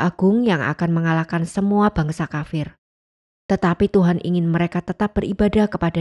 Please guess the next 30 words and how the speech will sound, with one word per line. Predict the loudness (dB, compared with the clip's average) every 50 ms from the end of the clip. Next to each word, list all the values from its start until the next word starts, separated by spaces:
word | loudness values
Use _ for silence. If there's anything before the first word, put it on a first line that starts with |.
| -4
Dia | -2 0 2 4 4 4 2 2 0 -4 _ _ _ _ _ _ _ -2
di | 0
tengah-tengah | 2 2 2 2 0 0 0 0 0 2 2 0 0
segala | 0 -2 0 2 2 4 2 2
kesederhanaan | 0 -2 -4 -4 -4 -2 0 2 2 2 2 0 0 -2 -2 -2 -2 -2 -2 -4 -6 _ _ _ _ _ -2
dan | 0 0 0 2
kelemahan | 2 2 4 4 4 4 4 4 2 2 2 2
yang | 0 0 0 0 -2
sekarang | -4 -4 -2 -2 0 0 0 0
mereka | 0 -2 -2 -2 -4 -4 -4
alami. | -2 -2 -2 -2 -2 -4 -4 -6 -6 -10 _ _ _ _ _ _ _ _ _ _ _ _ _ _ _ _ _ _ _ _ _ _ 4
Tuhan | 4 6 6 4 4
ingin | 4 4 4 4 4 4
mereka | 4 2 2 0 -2 -4 -4
tetap | -4 -4 -4 -4 -4 0
datang | 0 0 0 2 0 0 0 2
ke | 0 0 0
bait-Nya | 0 0 0 0 0 0 0 2 2 4
yang | 4 2 2
kudus, | 0 -2 -2 -2 -2 -2 -2 -4 -10 _ _ _ _ _ _ _ _ 0
memberikan | 2 4 4 4 4 2 2 2 0 0 0
korban | 0 -2 -2 0 2 2 4 4
mereka, | 2 2 0 0 -2 -4 -4 -6 -6 -6 -10 _ _ _ _ _ _ _ _ _ _ 0
menyembah | 2 4 4 4 4 4 4 2 2 2
Allah | 2 2 4 4 4 2
dengan | 2 2 2 2 2 2 0
sepenuh | -2 -4 -4 -2 0 2 4 4 4
hati | 4 4 2 2 2 2 0 2
dan | 4 4 4 4 2
jiwa, | 0 0 0 2 2 0 -2 -4